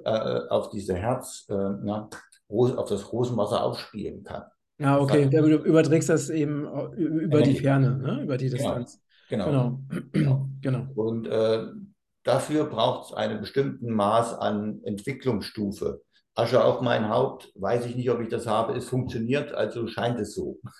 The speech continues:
Speaker 2: <laughs>
Speaker 1: Okay, also ich bin da sehr in Demut mit mir selbst. Also wir müssen jeden Tag an uns arbeiten und das, äh, bis zum Ende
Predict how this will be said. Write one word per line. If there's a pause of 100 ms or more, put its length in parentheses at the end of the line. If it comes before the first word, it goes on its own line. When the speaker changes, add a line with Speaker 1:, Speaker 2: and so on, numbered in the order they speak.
(140)
Speaker 2:
<laughs> (840)
Speaker 1:
Okay, (400)
also
ich
bin
da
sehr
in
Demut
mit
mir
selbst.
Also
wir
müssen
jeden
Tag
an
uns
arbeiten
und
das,
äh, (580)
bis
zum
Ende